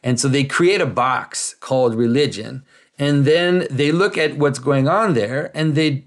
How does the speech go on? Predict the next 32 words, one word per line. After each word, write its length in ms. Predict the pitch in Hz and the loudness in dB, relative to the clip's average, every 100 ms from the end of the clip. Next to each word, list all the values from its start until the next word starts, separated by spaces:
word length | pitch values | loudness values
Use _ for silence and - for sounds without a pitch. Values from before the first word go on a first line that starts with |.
| - | -12
they, 500 | 127 143 143 143 139 | -4 0 2 2 2
uh, 200 | 127 127 | 2 2
they 180 | 143 | 0
just 240 | 139 196 - | 0 0 0
see 140 | 180 | 0
it 80 | 170 | 0
as 140 | 139 | 0
some 140 | 143 147 | 0 -2
kind 140 | 143 | -2
of 60 | 127 | 0
aberration 960 | 127 123 127 170 208 - 185 185 180 | 0 0 0 0 0 0 0 2 2
or 100 | 151 | 0
some 280 | 131 151 151 | 0 -2 -2
kind 340 | 147 147 143 | -2 0 2
of 280 | 131 123 120 _ _ _ _ | 2 0 -2 _ _ _ _
strange 520 | - - 165 185 180 | -12 -4 0 2 2
behavior 460 | 143 143 160 165 165 | 2 0 2 2 2
that 260 | 135 131 - | 0 -2 0
humans 300 | 165 147 123 | 2 2 2
are 80 | |
having. 600 | 120 214 247 120 113 143 - _ _ - | 0 0 2 0 -2 -6 -16 _ _ -6
And 200 | 156 160 | -2 0
because 280 | 170 240 269 | 2 0 2
they 100 | 214 | 2
don't, 320 | 208 180 - _ _ | 2 0 -4 _ _
they 180 | 139 151 | -4 -2
don't 200 | 190 196 | 0 -2
seem 280 | - 208 190 | -2 -2 0
to 100 | 165 | 0
want 380 | 143 165 180 139 | 0 0 0 -4
to 360 | - 160 139 - | -4 -2 -2 -4
connect 540 | - 160 156 185 180 | -4 0 0 0 -4